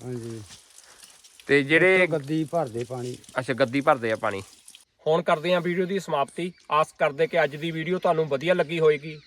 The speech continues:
Speaker 2: ਹੁਣ ਤੁਸੀਂ ਇੰਤਜ਼ਾਰ ਕਰਿਓ ਨਵੀਂ ਵੀਡੀਓ ਦਾ। ਬਾਕੀ ਤੁਸੀਂ ਦੇਖ ਹੀ ਲਿਆ ਕਿ ਬਜ਼ੁਰਗਾਂ ਨੇ ਕਿੰਨੀ ਹਿੰਮਤ ਨਾਲ ਸਾਨੂੰ ਸਾਰਾ ਘੁੰਮ ਫਿਰ ਕੇ ਜੰਗਲ ਦਿਖਾਇਆ ਆ। ਤੇ ਬਾਕੀ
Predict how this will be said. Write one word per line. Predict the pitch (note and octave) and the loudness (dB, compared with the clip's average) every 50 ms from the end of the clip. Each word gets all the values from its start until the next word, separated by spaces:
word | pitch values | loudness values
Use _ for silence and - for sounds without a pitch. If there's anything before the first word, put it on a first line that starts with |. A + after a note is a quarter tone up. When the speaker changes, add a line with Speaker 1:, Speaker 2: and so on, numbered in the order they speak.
| _ - | _ 2
Speaker 2:
ਹੁਣ | D3+ E3 E3+ | 2 2 2
ਤੁਸੀਂ | - F3 D3+ - F#3 | 0 -4 -6 -4 -4
ਇੰਤਜ਼ਾਰ | F3 D#3+ - D#3+ D#3 D#3 D#3 D#3 | -4 -4 -2 0 2 2 2 2
ਕਰਿਓ | C#3+ - D#3 D#3+ E3 E3 D#3+ | 0 2 4 4 6 4 4
ਨਵੀਂ | D#3 D#3 D3+ E3 E3 | 4 0 0 -2 -4
ਵੀਡੀਓ | D3 C3+ C#3 C#3+ C#3 E3+ F3+ F3+ | -6 -6 -6 -6 -4 -4 -2 2
ਦਾ। | F3 E3+ D#3+ D3+ - _ _ _ _ - | 2 2 2 2 -2 _ _ _ _ 0
ਬਾਕੀ | - D3+ D3 - F#3 F3+ | 0 0 0 0 -2 -4
ਤੁਸੀਂ | - - - F#3+ G3 | -4 -6 -8 -8 -2
ਦੇਖ | D#3+ E3 D3+ C#3+ | 0 0 0 2
ਹੀ | E3 F3 | 0 0
ਲਿਆ | F3 F3 F3 F3 E3+ E3 | 2 2 4 4 4 2
ਕਿ | - - F3+ F3 | 2 -2 -4 -4
ਬਜ਼ੁਰਗਾਂ | D#3+ D#3 E3 E3 D#3+ D#3 F3 F3 E3+ | -2 0 0 0 2 4 4 4 4
ਨੇ | F3+ F3+ E3+ | 4 2 0
ਕਿੰਨੀ | - - E3+ F3 F3+ G3 G#3 F#3+ | -2 -6 -4 -2 0 2 2 2
ਹਿੰਮਤ | F3 E3+ E3+ E3 E3 - | 2 2 0 2 0 0
ਨਾਲ | E3+ E3+ E3+ E3+ | 4 4 4 4
ਸਾਨੂੰ | D#3 E3+ D#3+ E3 F3 D#3 | 4 2 0 0 -2 -2
ਸਾਰਾ | - - F3+ F#3 G#3 G#3 | 0 2 4 4 4 4
ਘੁੰਮ | G3 - A#3 G3+ D#3+ | 4 4 2 2 4
ਫਿਰ | B2+ E3 D3+ | 4 2 2
ਕੇ | - - F3 | 2 0 0
ਜੰਗਲ | D#3+ E3 D#3 D#3 E3 E3 | 0 0 2 2 2 2
ਦਿਖਾਇਆ | D#3+ E3 D3+ E3+ E3 D#3 C#3+ C#3+ D3 D3+ D#3 D#3 | 2 2 2 4 4 6 6 4 4 4 4 2
ਆ। | D#3 - _ _ _ _ _ _ _ _ _ _ _ | 0 -2 _ _ _ _ _ _ _ _ _ _ _
ਤੇ | - D#3+ E3 E3 D#3+ D#3 D#3 D#3 | -2 0 0 2 2 4 4 4
ਬਾਕੀ | D3 D#3 D3+ - F#3+ F#3 F#3 F#3 F#3 | 2 2 0 0 -2 -4 -2 -2 -4